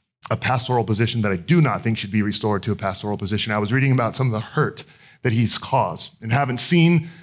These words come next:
things that have led to some sort of repentance or anything like that. And this morning, I was just, like, in rage, l-,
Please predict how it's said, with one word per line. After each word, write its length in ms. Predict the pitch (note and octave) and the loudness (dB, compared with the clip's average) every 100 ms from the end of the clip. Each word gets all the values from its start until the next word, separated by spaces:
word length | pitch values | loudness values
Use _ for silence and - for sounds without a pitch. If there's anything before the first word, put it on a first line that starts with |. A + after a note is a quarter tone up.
| - | -4
things 240 | - D#3 C3 | 2 4 4
that 140 | C#3 | 2
have 140 | C#3+ | 2
led 260 | B2 C3+ C3+ | 2 2 2
to 120 | C3+ | -2
some 160 | B2 B2+ | -2 -2
sort 220 | - C3 | 0 0
of 80 | A#2+ | 0
repentance 500 | B2 B2 D#3 D#3 D#3 | -2 0 4 4 4
or 80 | C3 | 0
anything 280 | C3+ B2 | 0 2
like 240 | B2 A#2 A2+ | 2 2 0
that. 240 | A2 F#2 - - - - _ | -2 -4 -8 -20 -20 -20 _
And 500 | D3 D#3 G3 - - - _ _ _ _ _ | 2 4 2 0 -6 -20 _ _ _ _ _
this 280 | B2+ D#3 - | 2 2 4
morning, 360 | D3 D3 E3+ | 2 4 2
I 100 | - | 2
was 160 | C3+ B2 | 2 2
just, 180 | B2+ - | 2 2
like, 200 | A2+ A2 | 0 0
in 260 | A#2+ G#2+ | 0 0
rage, 500 | G#2 A2 G#2+ E2+ - - - - _ _ _ _ _ _ _ _ _ | 0 2 0 0 -2 -2 -6 -16 _ _ _ _ _ _ _ _ _
l-, 120 | C#3 | -4